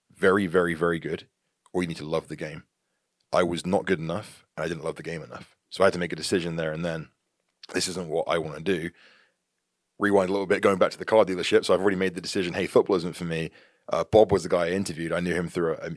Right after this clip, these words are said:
a mutual friend, and he goes, "What are you doing after football?" And I said, "Well, I don't know. I know I'm not playing football, but I don't know." Long story short, within a week, I got a call from the general manager, asked if I'd interview for a sales position, and I, I was offered the job, and they held it for me until January at the end of the season. So luckily,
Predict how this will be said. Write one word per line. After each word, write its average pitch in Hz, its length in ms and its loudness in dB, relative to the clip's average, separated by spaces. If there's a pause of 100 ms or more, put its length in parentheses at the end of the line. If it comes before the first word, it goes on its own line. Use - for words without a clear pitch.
a - 20 -10
mutual 82 320 -8
friend, 85 360 0
and 78 100 -8
he 85 80 -6
goes, 82 140 -2
"What 95 80 0
are - 20 0
you 98 60 -6
doing 98 180 -4
after 85 220 -6
football?" 110 320 2
And 73 80 -10
I 73 40 -12
said, 78 240 -4
"Well, 76 160 -6
I 85 40 -2
don't 85 160 0
know. 85 160 0
I 92 80 -4
know 92 140 2
I'm 87 60 0
not 78 120 -6
playing 78 160 -6
football, 82 300 0
but 73 120 -6
I 78 40 -6
don't 76 120 -10
know." 80 240 -4 (960)
Long 104 300 4
story 92 340 2
short, 87 400 2 (300)
within 90 240 0
a 85 60 -2
week, 85 320 -4
I 85 60 -4
got 82 140 -2
a 76 40 -8
call 80 220 -6
from 80 100 -10
the 76 80 -10
general 78 300 -10
manager, 80 500 -6
asked 76 220 -8
if 76 100 -6
I'd 76 140 -4
interview 76 420 -12
for - 160 -16
a - 40 -12
sales - 300 -8
position, 73 460 -8
and 73 140 -14
I, 73 200 -12
I 76 120 -6 (180)
was 78 100 -10
offered 76 280 -6
the 73 60 -12
job, 76 300 -4
and 73 240 -14
they 71 80 -8
held 82 220 -4
it 80 100 -8
for - 80 -18
me 73 100 -16
until 71 240 -12
January 78 520 -8
at - 60 -18
the - 60 -14
end 76 120 -14
of 73 60 -20
the - 80 -18
season. 78 360 -8
So 78 120 -6
luckily, 78 520 -4